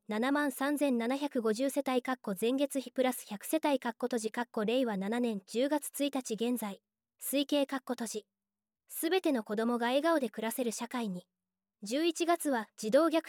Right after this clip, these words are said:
待防止推進月間。オレンジリボンキャンペーンです。特集。すべての子供が笑顔で暮らせる社会に。子供を守るため、私たちにできること。一、八面。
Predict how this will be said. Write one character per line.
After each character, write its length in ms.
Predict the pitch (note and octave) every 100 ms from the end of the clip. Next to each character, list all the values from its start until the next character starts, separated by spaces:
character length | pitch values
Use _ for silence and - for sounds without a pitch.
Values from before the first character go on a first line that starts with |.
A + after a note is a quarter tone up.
| E4
待 160 | D4+
防 180 | B3 C#4
止 140 | C4+
推 220 | A3 B3 C4
進 240 | C#4 B3+
月 160 | B3+ -
間。 200 | A3 F#3+ _ _ _ _ _ _ -
オ 100 | A3
レ 120 | D4
ン 80 | E4
ジ 100 | F4
リ 120 | E4
ボ 120 | E4+
ン 60 | D#4
キ 100 | D4+
ャ 60 |
ン 60 | D4
ペ 180 | D4+ C#4+
ー 40 |
ン 40 |
で 100 | G#3
す。 180 | G3 - - _ _ _ _ _
特 220 | - A3+ -
集。 320 | C#4 C#4 C4 _ _ _ -
す 160 | F4
べ 120 | F4+
て 100 | F#4
の 100 | C4+
子 140 | G#3+ G#3
供 220 | A#3 B3
が 80 | B3+
笑 160 | C#4+
顔 160 | D#4+ D#4+
で 100 | A#3+
暮 160 | - A3
ら 60 |
せ 120 | A3
る 60 | A#3+
社 180 | - A#3
会 220 | B3 A3
に。 160 | F3+ - _ _ _ _ _
子 160 | - A#3
供 280 | D#4 F4
を 40 | E4
守 300 | D#4+ E4+ E4
る 40 |
た 140 | C4 G#3+
め、 200 | G#3 - _ _ _ _ _
私 320 | A#3+ B3 E4
た 100 | E4+
ち 140 | D#4 A#3+
に 120 | G3
で 100 | G#3
き 120 | C#4
る 80 | C4
こ 120 | G3+
と。 180 | G3 F#3+ _ _ _ _ _ _ -
一、 300 | G3+ B3+ C4
八 260 | - B3+ C#4+
面。 200 | A#3